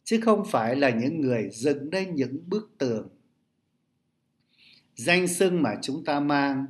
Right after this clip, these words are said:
danh Kitô hữu, là một lời kêu gọi nên thánh, một lời kêu gọi sống trọn vẹn cuộc sống mà Chúa Giêsu Kitô đã ban cho chúng ta.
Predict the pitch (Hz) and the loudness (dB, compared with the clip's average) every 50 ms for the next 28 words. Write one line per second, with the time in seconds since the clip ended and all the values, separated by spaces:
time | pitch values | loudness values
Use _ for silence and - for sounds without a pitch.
0 | - _ _ _ _ _ _ - 127 120 127 185 196 196 190 185 - 233 220 214 | -8 _ _ _ _ _ _ -10 -8 -4 -2 0 0 0 0 -2 -2 -2 -2 0
1 | 220 220 214 190 175 123 101 107 110 117 135 - - - _ - - - - _ | 0 0 -2 -2 -2 -4 -6 -6 -6 -6 -8 -8 -12 -18 _ -20 -20 -20 -20 _
2 | - 165 165 170 165 165 170 165 165 165 156 147 151 - 233 240 240 214 175 127 | 2 4 4 6 6 4 4 4 6 6 6 4 4 2 2 4 4 2 0 0
3 | 135 131 120 113 - 151 190 202 202 196 - - 156 143 143 160 202 254 247 - | 0 0 0 -2 -4 -4 -2 -2 -2 -4 -6 -4 -4 -2 -2 -2 -4 -6 -6 -8
4 | - _ _ - - - _ _ - 180 175 175 175 170 160 165 165 254 262 262 | -14 _ _ -20 -20 -20 _ _ 2 2 4 8 8 8 6 6 6 6 6 6
5 | 247 220 170 165 151 143 135 135 - - 214 240 269 269 - - 202 185 170 147 | 6 4 4 4 4 4 4 2 0 2 2 2 2 2 0 2 2 2 4 2
6 | 139 139 139 151 151 147 135 - - - - 156 147 127 - - - 147 143 160 | 2 2 2 4 4 4 4 2 -4 -4 -2 0 0 0 0 0 0 2 2 2
7 | 208 240 247 165 131 123 - - 160 180 214 208 208 202 202 196 - - 214 208 | 2 2 4 4 2 2 0 -2 -2 0 0 2 2 2 2 0 0 -2 -2 -2
8 | 214 214 202 202 - - 202 196 196 202 208 208 - - - - _ 120 131 143 | -2 -4 -4 -4 -2 0 2 2 2 0 -2 -6 -12 -18 -20 -20 _ -4 -2 -2
9 | 139 147 160 160 175 185 180 180 175 170 170 - 180 165 - - 151 151 165 160 | -2 -2 -2 -4 -2 0 0 0 -2 -2 -4 -4 -4 -4 -4 -6 -10 -10 -8 -6
10 | - 143 139 135 131 | -6 -4 -4 -6 -8